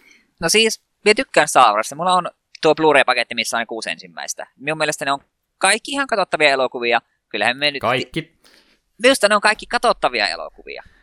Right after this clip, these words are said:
Speaker 1: En mä sano, että kaikki on hyviä elokuvia, kaikki on katsottavia.
Speaker 2: Okei.
Speaker 1: Se, sen, <laughs> sen, niin, että kyllä minusta niinku elokuvista niinku silleen tykkään, mut ehkä minulla, me en oo kuitenkaan sellainen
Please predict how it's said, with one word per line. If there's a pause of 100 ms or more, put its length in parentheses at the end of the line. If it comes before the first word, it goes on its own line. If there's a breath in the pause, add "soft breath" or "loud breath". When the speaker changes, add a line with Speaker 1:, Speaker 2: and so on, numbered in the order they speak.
Speaker 1:
En
mä
sano,
että
kaikki
on
hyviä
elokuvia,
kaikki
on
katsottavia.
Speaker 2:
Okei. (840)
Speaker 1:
Se,
sen, (180)
<laughs>
sen, (760 loud breath)
niin,
että
kyllä
minusta
niinku
elokuvista
niinku
silleen
tykkään, (120)
mut (920)
ehkä
minulla,
me
en
oo (100)
kuitenkaan (1160)
sellainen